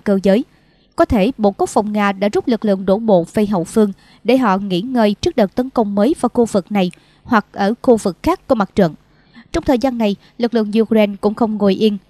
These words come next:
Roman nói. Hiện đã có hai tuyến phòng thủ trên phần này của mặt trận, đồng thời tuyến thứ hai vẫn đang hoàn thiện và trải dài toàn bộ mặt tiền. Thiếu tá lữ đoàn một trăm hai mươi tám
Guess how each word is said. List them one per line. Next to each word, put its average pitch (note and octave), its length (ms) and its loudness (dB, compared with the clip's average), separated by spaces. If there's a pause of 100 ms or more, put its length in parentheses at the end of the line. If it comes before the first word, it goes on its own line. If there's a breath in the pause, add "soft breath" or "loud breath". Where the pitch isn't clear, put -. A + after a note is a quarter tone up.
(260)
Roman G#3 300 2
nói. F#3+ 220 -2 (380 soft breath)
Hiện A#3 300 0
đã A3 120 2
có D#4+ 180 -6
hai D4 260 -2
tuyến C4 280 0
phòng G3+ 200 2
thủ G3 340 0
trên C#4+ 140 2
phần G#3+ 200 -2
này G3 160 -2
của A#3 160 -4
mặt A3+ 220 -2
trận, F3 220 2 (320 soft breath)
đồng A#3+ 220 0
thời G#3+ 300 0 (280 soft breath)
tuyến C4 240 4
thứ E4 200 0
hai B3 380 -2
vẫn G3+ 240 -4
đang G#3 240 -2
hoàn G3+ 180 -2
thiện F3 240 -2 (280 soft breath)
và B3 100 2
trải A#3+ 260 0
dài G3+ 240 0
toàn G3+ 280 -2
bộ F#3 100 4
mặt F#3 240 -4
tiền. F#3+ 180 0 (520 soft breath)
Thiếu C#4 100 0
tá B3 280 -2
lữ C4 100 4
đoàn G#3 280 2
một F#3+ 160 -4
trăm A3 160 -2
hai G#3+ 100 -4
mươi G3+ 100 -2
tám G#3 240 -2